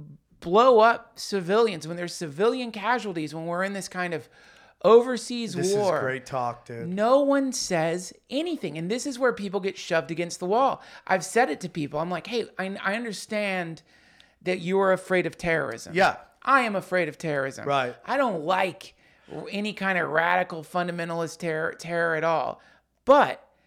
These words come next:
Speaker 1: we must admit that as a country, and I'm not saying this justifies what they're doing at all. I'm just saying,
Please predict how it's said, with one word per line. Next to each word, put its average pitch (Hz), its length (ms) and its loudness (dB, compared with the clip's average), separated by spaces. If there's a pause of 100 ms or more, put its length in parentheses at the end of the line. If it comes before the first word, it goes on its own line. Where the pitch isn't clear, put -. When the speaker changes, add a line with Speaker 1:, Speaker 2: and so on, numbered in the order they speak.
(500)
Speaker 1:
we 233 200 -4
must 269 420 0
admit 160 680 0 (580)
that - 340 -4
as 180 160 2
a 185 60 -2
country, - 800 0 (540)
and 175 120 -2
I'm 226 80 0
not 214 160 2
saying 226 220 0
this 180 220 -4
justifies 180 760 0
what 165 140 -4
they're 151 120 0
doing 156 400 -6
at 170 200 0
all. 233 220 4
I'm 185 120 0
just 175 220 -8
saying, 165 380 -2